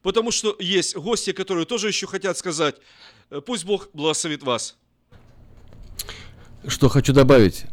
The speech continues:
Speaker 2: Знаете, интересная вещь такая, друзья мои, что, э, Бог не без юмора,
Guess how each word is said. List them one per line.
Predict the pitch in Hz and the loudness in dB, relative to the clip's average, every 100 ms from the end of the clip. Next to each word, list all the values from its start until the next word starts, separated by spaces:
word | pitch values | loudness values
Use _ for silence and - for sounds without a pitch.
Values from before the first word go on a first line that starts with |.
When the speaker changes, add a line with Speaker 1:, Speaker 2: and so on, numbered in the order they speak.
| - | -8
Speaker 2:
Знаете, | 117 156 185 147 | 0 2 2 0
интересная | 123 147 180 180 180 | 0 0 2 6 6
вещь | 143 127 185 - | 6 4 2 2
такая, | 180 - 175 165 147 | -2 2 4 4 4
друзья | 139 147 151 147 | 0 2 4 6
мои, | 143 139 | 6 4
что, | 123 - 151 151 123 - - - - - - - | 0 4 6 6 4 -6 -14 -14 -16 -16 -18 -8
э, | - 135 143 139 117 | 4 8 8 8 6
Бог | 117 147 156 | 4 8 10
не | 165 | 10
без | 151 160 | 10 10
юмора, | 151 151 101 80 | 10 10 10 8